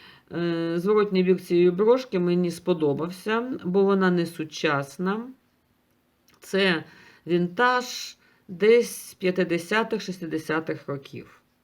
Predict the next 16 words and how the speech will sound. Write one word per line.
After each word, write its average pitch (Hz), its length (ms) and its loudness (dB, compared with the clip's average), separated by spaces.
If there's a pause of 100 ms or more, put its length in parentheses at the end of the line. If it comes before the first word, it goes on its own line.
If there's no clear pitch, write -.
(460)
Ну, 240 80 -8
це 233 220 2
я 202 60 2
кажу 190 440 2
через 156 320 -4
поверхню, 208 800 0
яка 185 280 -2
тут. 170 500 -8 (1400)
Е, 151 340 -8
голка, 185 880 2 (220)
от 208 180 -10
дивіться, 185 720 -4 (280)
кріплення 156 580 -8
голки, 190 760 -6 (1400)
застібка. 175 840 -8 (2000)
І, 214 480 2